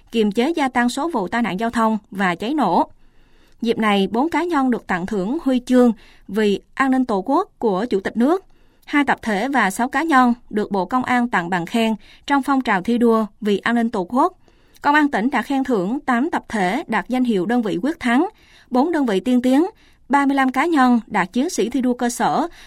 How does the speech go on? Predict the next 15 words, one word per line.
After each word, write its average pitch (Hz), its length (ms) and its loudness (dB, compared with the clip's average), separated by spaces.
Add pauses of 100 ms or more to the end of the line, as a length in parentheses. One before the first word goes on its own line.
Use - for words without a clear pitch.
và 196 240 0
một 180 200 -4
trăm 240 140 0
hai 226 180 -4
mươi 220 100 -4
bốn 285 140 -2
chiến 262 200 -2
sĩ 123 220 -6
tiên 202 220 -4
tiến. 214 220 2 (2000)
Ngày 220 240 0
mười 208 100 2
bốn 233 140 0
tháng 320 200 -2
một, 214 260 0